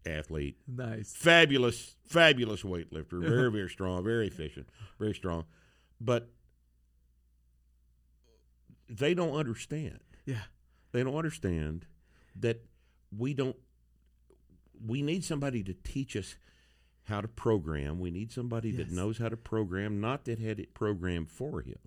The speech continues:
Speaker 1: but somebody who had to come up with these solutions for himself.
Speaker 2: I love
Speaker 1: How
Speaker 2: it.
Speaker 1: do you have, I watched one day at the Olympic Training Center, I watched, uh, a very high-level lifter being coached by the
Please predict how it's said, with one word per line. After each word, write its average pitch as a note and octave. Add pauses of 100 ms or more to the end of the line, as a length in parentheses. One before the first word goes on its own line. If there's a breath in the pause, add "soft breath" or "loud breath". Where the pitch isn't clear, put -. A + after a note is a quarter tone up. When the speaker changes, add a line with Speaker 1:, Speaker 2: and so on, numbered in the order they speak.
(600 loud breath)
Speaker 1:
but F#2+
somebody C3
who G2+
had G2+
to F#2+
come A2+
up A#2
with F#2+
these E2+
solutions F2
for D#2+
himself. F#2+
Speaker 2:
I -
love - (100)
Speaker 1:
How G#3
Speaker 2:
it. -
Speaker 1:
do G#3
you D3
have, G#2 (240 loud breath)
I D#3+
watched B2 (1160 soft breath)
one F#2
day D#2
at D2
the E2+
Olympic E2
Training C2+
Center, D2
I E2+
watched, D#2+ (160)
uh, C#2+ (120)
a D2+
very F2
high-level E2
lifter C#2 (840 soft breath)
being G#2
coached F2+
by D#2+
the D2